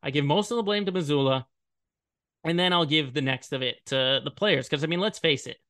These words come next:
Jaylen Brown can't dribble with his left hand. He'll just give the ball away <laughs> every single time. And they just didn't have a, a game plan. They kind of went into those tendencies that we saw right before January twenty twenty-two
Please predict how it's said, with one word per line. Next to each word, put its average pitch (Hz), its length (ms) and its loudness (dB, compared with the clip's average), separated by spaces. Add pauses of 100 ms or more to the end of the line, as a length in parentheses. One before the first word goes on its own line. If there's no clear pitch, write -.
(680)
Jaylen 214 260 4
Brown 151 500 6 (260)
can't 175 220 4
dribble 151 280 6
with 135 100 4
his 110 140 0
left 127 240 -4
hand. - 220 -10 (240)
He'll 156 100 2
just 156 260 2
give 170 160 6
the 151 80 4
ball 135 240 8
away 127 300 4
<laughs> - 40 0
every 135 220 4
single 127 260 -4
time. 127 280 -4 (420)
And 147 100 2
they 202 120 6
just 233 180 -2
didn't 214 280 -2
have 165 540 0 (220)
a, 117 100 -10 (100)
a 160 80 4
game 180 300 4
plan. 165 240 4
They 131 80 4
kind 185 220 2
of 196 260 -2
went 156 360 0
into 180 240 -6
those 160 180 0
tendencies 185 600 -2
that 135 120 2
we 139 80 -2
saw 151 380 2 (560)
right 170 240 6
before 170 560 2
January 156 500 2
twenty 147 300 -2
twenty-two 143 680 4